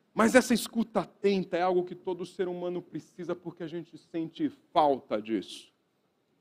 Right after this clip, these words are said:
E não vai ser o WhatsApp, não vai ser um chat, não vai ser a rede social que vai nos dar. É alguém que se aproxima e se achega e começa a dizer: "O que que você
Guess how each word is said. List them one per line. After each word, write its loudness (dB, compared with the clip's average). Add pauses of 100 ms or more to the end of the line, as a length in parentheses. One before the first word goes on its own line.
(640)
E 2
não 6
vai 6
ser 2
o 4
WhatsApp, 4
não 2
vai 6
ser 4
um 6
chat, 2
não 2
vai 2
ser -4
a 0
rede -2
social 0
que -6
vai 2
nos 0
dar. 6 (220)
É 2
alguém 6
que -4
se -4
aproxima 4
e 4
se -2
achega 4
e 6
começa 0
a -8
dizer: 2
"O 4
que -12
que -8
você 0